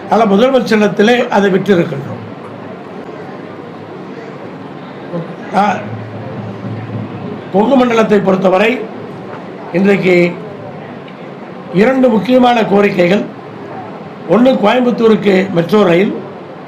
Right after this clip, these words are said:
இன்னொன்று, கொங்கு மண்டலம் பயனடையக்கூடிய எய்ம்ஸ் மருத்துவமனை கோவைக்கு வர வேண்டும். இந்த ரெண்டு கோரிக்கையும் முதலமைச்சர் அவர்கள் டெல்லிக்கு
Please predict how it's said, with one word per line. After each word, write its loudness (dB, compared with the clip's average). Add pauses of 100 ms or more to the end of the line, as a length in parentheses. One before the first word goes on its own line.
(760)
இன்னொன்று, 6 (420)
கொங்கு 4
மண்டலம் 4
பயனடையக்கூடிய 4 (580)
எய்ம்ஸ் 2
மருத்துவமனை 4 (160)
கோவைக்கு 2 (400)
வர 2 (120)
வேண்டும். 4 (680)
இந்த -2
ரெண்டு 2 (120)
கோரிக்கையும் 4
முதலமைச்சர் 6
அவர்கள் 4 (880)
டெல்லிக்கு 4